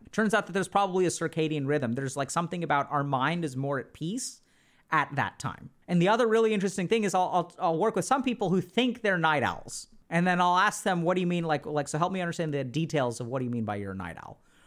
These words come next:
Well, I get started kind of sometimes around midnight, and then at four A M, sometimes I'll, like, do my best creative work. I'll write music,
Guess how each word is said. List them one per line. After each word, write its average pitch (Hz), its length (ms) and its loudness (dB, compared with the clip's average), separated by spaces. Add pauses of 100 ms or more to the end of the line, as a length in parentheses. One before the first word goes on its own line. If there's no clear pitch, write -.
(140)
Well, 170 100 2
I 196 60 0
get 220 160 0
started 208 380 0
kind 190 280 -2
of 185 200 -4
sometimes 180 440 -4
around 147 260 0
midnight, 180 440 0
and 165 100 -2
then 160 100 0
at 151 80 -8
four 180 360 0
A 151 120 2
M, 170 400 0 (500)
sometimes 185 520 0
I'll, 165 140 4
like, 151 240 0
do 170 100 4
my 165 180 0
best 147 520 -2
creative 117 480 -2
work. - 320 -12
I'll 139 120 4
write 143 280 0
music, 185 580 0